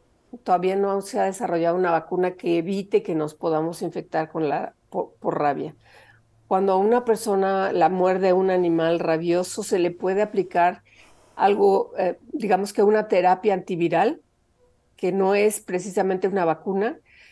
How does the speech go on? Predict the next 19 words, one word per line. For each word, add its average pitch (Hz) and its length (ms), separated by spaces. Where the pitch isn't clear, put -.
pero 208 260
que 202 120
protege 220 920
e - 20
inhibe 220 720
la 190 180
replicación 202 640
del 202 140
virus 190 280
para 175 260
que 180 120
no 180 160
llegue 190 260
al 180 80
sistema 175 380
nervioso, 180 580
que 185 160
es 175 120
donde 175 440